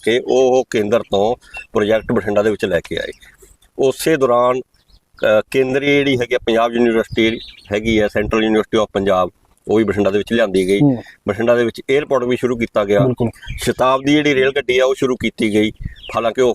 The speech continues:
Speaker 1: ਹੁਣ ਇਸ ਵੇਲੇ ਬੰਦ ਹੋ ਚੁੱਕੀ ਹੈ ਸ਼ਤਾਬਦੀ, ਪਰ ਉਸ ਵੇਲੇ ਸ਼ਤਾਬਦੀ ਸ਼ੁਰੂ ਕੀਤੀ ਗਈ। ਉਹ ਸ਼ੁਰੂ ਕਰਨ ਦੇ ਨਾਲ ਜਾਂ ਉਸ ਤਰ੍ਹਾਂ ਦੇ ਜਿਹੜੇ ਵੱਡੇ ਪ੍ਰੋਜੈਕਟ ਲੈ ਕੇ ਆਉਣ ਦੇ ਨਾਲ ਇਹਨਾਂ ਦਾ ਕੱਦ ਜਿਹੜਾ ਹੈਗਾ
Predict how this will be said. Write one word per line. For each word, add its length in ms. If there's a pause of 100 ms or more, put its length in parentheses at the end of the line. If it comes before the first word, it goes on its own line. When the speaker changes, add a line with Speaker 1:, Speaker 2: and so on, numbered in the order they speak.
Speaker 1:
ਹੁਣ 140
ਇਸ 140
ਵੇਲੇ 120
ਬੰਦ 200
ਹੋ 80
ਚੁੱਕੀ 240
ਹੈ 40
ਸ਼ਤਾਬਦੀ, 440 (360)
ਪਰ 120
ਉਸ 280
ਵੇਲੇ 140
ਸ਼ਤਾਬਦੀ 380
ਸ਼ੁਰੂ 180
ਕੀਤੀ 320
ਗਈ। 160 (720)
ਉਹ 180
ਸ਼ੁਰੂ 260 (420)
ਕਰਨ 280
ਦੇ 100
ਨਾਲ 440
ਜਾਂ 240
ਉਸ 160
ਤਰ੍ਹਾਂ 160
ਦੇ 80
ਜਿਹੜੇ 160
ਵੱਡੇ 240
ਪ੍ਰੋਜੈਕਟ 360
ਲੈ 180
ਕੇ 140
ਆਉਣ 200
ਦੇ 80
ਨਾਲ 260 (400)
ਇਹਨਾਂ 180
ਦਾ 100
ਕੱਦ 440
ਜਿਹੜਾ 220
ਹੈਗਾ 280